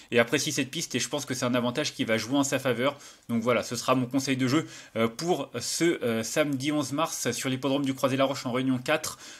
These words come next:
le, euh, trois cent quatre, euh, Funky Dalb a joué de mon côté, un euro gagnant, trois euros, euh, placé. On va faire un petit point également sur ce qui s'est passé, hein, euh, ce, euh, jeudi, euh, neuf mars. C'était...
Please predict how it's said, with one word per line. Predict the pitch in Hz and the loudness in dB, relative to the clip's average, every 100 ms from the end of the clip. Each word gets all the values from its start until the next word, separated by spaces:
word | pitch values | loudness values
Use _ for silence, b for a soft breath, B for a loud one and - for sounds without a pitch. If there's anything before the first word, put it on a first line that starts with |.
| B | B
le, | 113 120 120 | 2 4 6
euh, | 113 110 | 4 4
trois | 107 - 156 | 0 -4 -2
cent | 143 156 135 | 0 0 0
quatre, | 131 170 170 - - B B | 4 4 2 -8 -12 B B
euh, | 110 110 | 0 0
Funky | 117 160 139 139 | 0 -2 -2 0
Dalb | 147 131 | 2 4
a | |
joué | 117 127 | 2 2
de | 135 | 2
mon | 135 | 0
côté, | 139 156 | -2 0
un | |
euro | 143 127 | 2 4
gagnant, | 131 143 147 | 2 0 -2
trois | - 160 | -2 -2
euros, | 123 139 170 117 | -2 -2 -2 -2
euh, | |
placé. | 110 175 180 - 151 151 139 B B B | -2 2 2 2 0 -2 -4 B B B
On | 120 | 2
va | |
faire | 120 143 | 4 4
un | |
petit | 139 160 | 2 0
point | 170 | 0
également | 156 151 160 | 2 2 0
sur | - | -4
ce | 127 | -6
qui | - 139 | -6 -4
s'est | 151 | 0
passé, | 151 - 156 | 0 2 2
hein, | 139 135 B B B | 2 0 B B B
euh, | 117 120 | 2 4
ce, | - 165 | 2 2
euh, | 156 127 | 4 4
jeudi, | 110 107 156 139 170 - | 2 2 2 0 -6 -4
euh, | 117 | 0
neuf | 143 131 | 0 0
mars. | 147 156 - 123 | -2 0 0 -2
C'était... | - 117 151 | -2 -4 -2